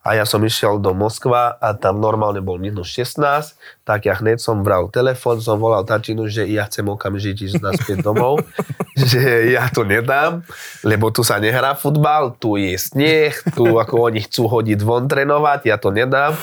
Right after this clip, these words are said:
Vtedy, že proste ako aj môj otec povedal, Kleber, kľud je tvoj ako naozaj, a možnosť sa ukázať, mať niečo lepšie pre seba, tak musíš vydržať.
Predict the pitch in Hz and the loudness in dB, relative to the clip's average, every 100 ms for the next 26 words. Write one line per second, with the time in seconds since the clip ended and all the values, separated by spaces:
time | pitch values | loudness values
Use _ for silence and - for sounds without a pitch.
0 | - - - - - - 110 117 113 113 | -10 -14 -18 -20 -8 -2 0 2 2 2
1 | 110 104 - 110 - 110 101 - 107 104 | 2 0 0 -2 0 0 0 0 2 2
2 | 104 104 107 98 - 104 104 101 104 110 | 2 0 0 -4 -4 -2 0 0 2 0
3 | 104 95 - _ - 117 110 104 107 113 | 2 0 -2 _ -4 0 0 0 -4 -2
4 | 110 107 98 104 110 110 110 107 98 101 | 0 0 -2 0 0 0 0 0 0 -4
5 | - - - - _ 107 101 101 101 92 | -14 -20 -20 -20 _ 0 2 2 2 2
6 | - 101 113 120 113 - 104 101 117 120 | 0 0 0 0 -2 0 0 0 0 -2
7 | 117 120 113 110 107 104 117 113 98 104 | 0 0 0 0 -2 0 -2 0 0 0
8 | 113 127 110 113 - 110 110 - 101 110 | 0 -2 0 -2 0 0 0 0 -2 -2
9 | 110 113 101 101 113 127 139 147 | -4 -4 -2 0 0 2 0 -2